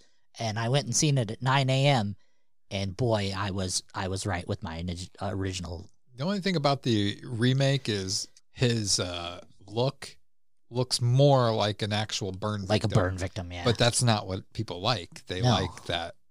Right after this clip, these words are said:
Speaker 2: original look of Freddy that was a little bit more embellished a little bit with the burned skin and whatnot. But yeah, that is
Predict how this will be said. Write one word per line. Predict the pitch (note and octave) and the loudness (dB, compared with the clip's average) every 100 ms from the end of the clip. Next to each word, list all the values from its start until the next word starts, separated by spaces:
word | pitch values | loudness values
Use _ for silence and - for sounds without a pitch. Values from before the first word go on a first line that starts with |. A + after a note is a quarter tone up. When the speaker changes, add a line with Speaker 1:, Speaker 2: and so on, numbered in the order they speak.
| - | -12
Speaker 2:
original | G2+ G2 F#2+ G2 F2+ | -6 -4 -4 -4 -4
look | F#2 F2 | -4 -6
of | - | -10
Freddy | - G2+ G2 F2+ | -6 -4 -4 -6
that | F2+ F#2+ | -8 -8
was | G#2 F2 F2+ - - - - - - | -10 -8 -4 -4 -6 -14 -20 -20 -10
a | G2+ | -2
little | A#2 G#2+ | 0 0
bit | F#2+ | -2
more | G2 G2+ F#2+ F2+ F2 F2+ - _ - - - | -4 -6 -4 -6 -8 -12 -18 _ -20 -18 -8
embellished | A#2+ G2+ F#2+ G2+ F#2+ - - - - - - | -6 -4 -4 -2 -2 -2 -2 -4 -10 -16 -16
a | F#2+ | -10
little | F#2+ F#2+ F#2+ | -6 -4 -4
bit | G2 F#2 - | -4 -4 -4
with | G#2 F#2+ - B2 | -6 -8 -12 -18
the | F#2+ | -8
burned | F#2+ G2+ G2+ G2+ G2+ G2+ | -4 -2 -2 -6 -8 -2
skin | - - A#2 G#2 G2+ | 0 2 2 0 -2
and | G2+ | -6
whatnot. | G2+ G2+ F#2+ F#2+ | -8 -6 -6 -4
But | G2+ F#2 - - F2+ | -6 -8 -12 -20 -6
yeah, | C#3+ B2 | 0 4
that | C#3 | 6
is | E3 C#3+ A#2 | 6 4 0